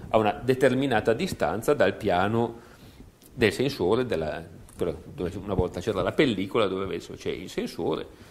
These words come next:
Se si tratta di un obiettivo di un telescopio, questa lunghezza focale sarà il punto in cui, sarà la distanza dall'obiettivo in cui vado a sistemare, eh, ad esempio, eh, il mio oculare, che è un sistema di, eh, trasmissione dell'immagine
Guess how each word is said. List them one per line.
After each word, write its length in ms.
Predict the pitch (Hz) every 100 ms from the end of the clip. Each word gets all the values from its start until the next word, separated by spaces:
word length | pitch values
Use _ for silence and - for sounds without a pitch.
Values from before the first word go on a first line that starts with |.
| -
Se 140 | - 104
si 120 | -
tratta 320 | - 123 113
di 60 | 104
un 100 | 101
obiettivo 380 | 107 113 123 110
di 80 |
un 60 | 104
telescopio, 680 | 123 175 196 - 98 - 170
questa 240 | 147 -
lunghezza 380 | 110 110 104 -
focale 480 | - 202 87 107 -
sarà 440 | - 104 110 - -
il 140 | 135
punto 580 | - 131 123 113 123 185
in 160 | 170 175
cui, 400 | - 104 117 - - - - - - -
sarà 220 | - 95
la 120 | 87
distanza 460 | 113 - 107 127 147
dall'obiettivo 600 | 101 113 110 95 104 95
in 80 | 92
cui 180 | 107 107
vado 240 | 107 98
a 60 | -
sistemare, 840 | 135 - 214 143 85 107 147 - - - - -
eh, 280 | - 90 87 -
ad 140 | -
esempio, 380 | 156 101 82 92 -
eh, 320 | 98 87 90 -
il 120 | 160
mio 180 | 143 107
oculare, 560 | 95 123 87 82 104 - - - - -
che 80 | -
è 40 |
un 60 | -
sistema 420 | 165 - 113 113
di, 200 | 107 - -
eh, 220 | 87 - - - - - -
trasmissione 960 | - 147 143 151 190 - 127 120 110 131
dell'immagine 840 | 127 123 143 107 87 104 113 139